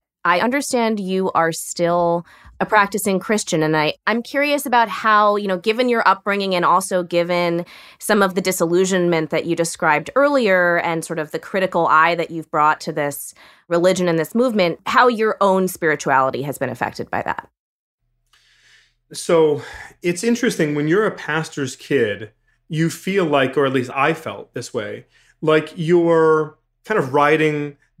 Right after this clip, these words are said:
Speaker 2: your parents' coattails a little bit spiritually. It's funny, in many ways,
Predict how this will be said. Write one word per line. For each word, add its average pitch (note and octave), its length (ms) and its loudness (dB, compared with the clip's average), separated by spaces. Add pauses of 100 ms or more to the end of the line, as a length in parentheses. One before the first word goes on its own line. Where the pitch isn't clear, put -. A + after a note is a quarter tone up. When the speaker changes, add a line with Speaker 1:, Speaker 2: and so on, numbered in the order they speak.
(160)
Speaker 2:
your C#3+ 340 2
parents' D3 460 -2
coattails D#3+ 640 0
a E3+ 60 -2
little D#3 220 2
bit E3 200 -2
spiritually. D#3+ 920 -2 (580)
It's F3+ 140 0
funny, G3 340 2
in D#3 220 -2
many E3 220 2
ways, C#3+ 640 0